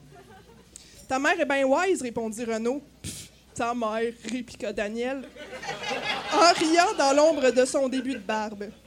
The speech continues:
Henri lut quelque chose dans le Majournal qui le fit sursauter. Il fit signe à Renaud, euh, de rester dans la chambre et appela les autres. « Sean, Daniel, Kevin,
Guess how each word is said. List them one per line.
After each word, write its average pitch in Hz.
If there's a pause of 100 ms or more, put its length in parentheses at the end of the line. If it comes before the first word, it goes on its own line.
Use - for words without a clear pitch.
(500)
Henri 302 (100)
lut 359
quelque 269
chose 320
dans 247
le 226
Majournal 254
qui -
le 226
fit 277
sursauter. 226 (460)
Il 262
fit 311
signe 359
à 247
Renaud, 269 (360)
euh, 220
de 214
rester 370
dans 359
la 240
chambre 311
et 311
appela 330
les 233
autres. « 180 (300)
Sean, 269
Daniel, 262
Kevin, 277